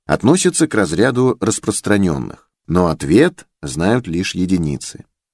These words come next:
И умение правильно ответить на этот сакраментальный вопрос —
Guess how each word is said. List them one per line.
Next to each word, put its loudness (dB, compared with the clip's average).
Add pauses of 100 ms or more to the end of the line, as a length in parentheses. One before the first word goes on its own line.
И 6
умение 6
правильно 2
ответить 0
на 0
этот -2
сакраментальный 0
вопрос — -2